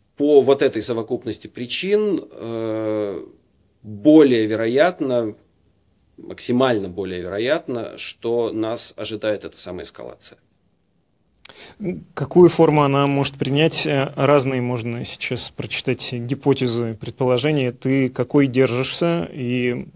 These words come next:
Speaker 2: если у тебя есть свои мысли, хорошо. Если ты доверяешь кому-то из, э, тех, кто оценивает, это тоже здорово.
Speaker 1: Ну, у нас, собственно, есть вполне прямые,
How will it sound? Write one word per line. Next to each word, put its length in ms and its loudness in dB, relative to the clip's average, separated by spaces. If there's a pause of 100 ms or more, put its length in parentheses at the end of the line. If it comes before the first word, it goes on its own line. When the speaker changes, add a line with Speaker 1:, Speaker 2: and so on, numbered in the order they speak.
(120)
Speaker 2:
если 600 -6 (360)
у 60 -6
тебя 160 2
есть 160 2
свои 220 2
мысли, 280 0
хорошо. 340 -4
Если 320 -4
ты 180 -4
доверяешь 420 0
кому-то 440 -6
из, 420 -8
э, 160 -8
тех, 180 -14
кто 260 -14 (300)
оценивает, 680 0
это 460 -8
тоже 200 -8
здорово. 360 -4 (1800)
Speaker 1:
Ну, 440 8 (220)
у 80 8
нас, 200 8
собственно, 340 6
есть 380 4
вполне 520 6
прямые, 1040 4